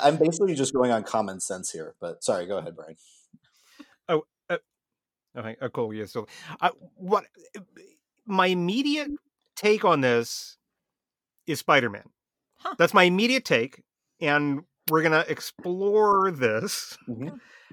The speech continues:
Speaker 2: Spider-Man has range. Um, he can, he can, like, once Spider-Man is on the ceiling,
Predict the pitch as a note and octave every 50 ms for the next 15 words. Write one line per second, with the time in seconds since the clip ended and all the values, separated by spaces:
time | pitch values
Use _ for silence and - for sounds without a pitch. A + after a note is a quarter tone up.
0 | - _ _ _ _ _ _ _ _ _ - - - - F#3 G3 G#3 G#3+ G#3 G3
1 | F#3+ F#3 D#3 E3+ D#3+ C3 C#3+ D3 C#3 C3+ C#3 E3+ A3+ A#3+ - _ _ _ _ _
2 | _ _ _ _ _ _ _ _ _ _ _ _ _ _ _ _ _ _ _ _
3 | _ _ _ _ - - _ - C3+ C3+ C3+ C3+ C3 C3+ C3+ C3 C3 C3+ C3+ C3+
4 | _ _ B2+ B2 C#3+ D3 D3 D3+ D3+ D3+ D3 C3+ - - - D3+ C#3 C3+ C3 C3
5 | C3 C3 B2+ B2+ C3+ - D#3+ D#3 - F#3+ - - - - - _ - F#3 F3+ -
6 | _ _ _ _ _ _ _ - E3 A3 D4 C#4+ - F#3+ D#3 - - G3 G3+ G#3+
7 | A3+ G3 F3+ E3+ D#3 D#3 D#3+ D#3+ - D3+ C#3 B2 - - D#3+ D#3+ D3+ C3+ - -
8 | F#3+ F3+ D#3 A#2+ G2+ - -